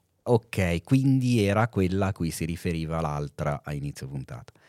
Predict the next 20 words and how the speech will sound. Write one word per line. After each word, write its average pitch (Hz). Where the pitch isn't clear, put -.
Sono 139
molto 175
belle 73
queste 76
cose, 71
cioè 73
sono, 76
come 90
diceva 92
Clint 90
Eastwood 82
a 78
Leone, 76
non 73
so -
se -
sapete 76
la 71
famosa 73
frase 71